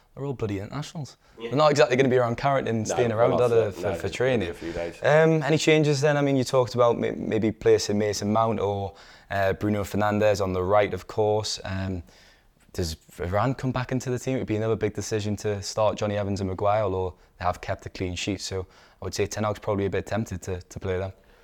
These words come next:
Speaker 2: Yeah, I, I would say he probably is tempted to play them, actually.
Speaker 1: But it would, it would surely be a big story if Varane was benched again, 'cause you'd,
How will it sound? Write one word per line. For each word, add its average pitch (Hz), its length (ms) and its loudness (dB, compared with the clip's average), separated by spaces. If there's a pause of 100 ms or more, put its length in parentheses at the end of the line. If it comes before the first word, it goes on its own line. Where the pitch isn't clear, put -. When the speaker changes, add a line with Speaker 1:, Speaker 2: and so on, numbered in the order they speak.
(540)
Speaker 2:
Yeah, 147 240 6
I, 131 160 8
I 143 140 6
would 139 140 4
say 180 160 4
he 170 80 0
probably 92 220 0
is 165 100 2
tempted - 280 -8
to - 60 -18
play 87 220 0
them, 85 260 -8
actually. - 320 -4
Speaker 1:
But 127 60 -2
it 131 40 0
would, 127 200 0
it 147 40 6
would 139 120 4
surely 147 260 4
be 123 80 4
a 113 60 6
big 110 240 2
story 110 420 4
if 92 120 -10
Varane 98 260 -2
was 90 100 -8
benched 92 340 -8
again, 85 320 -8
'cause 98 140 -4
you'd, 113 180 0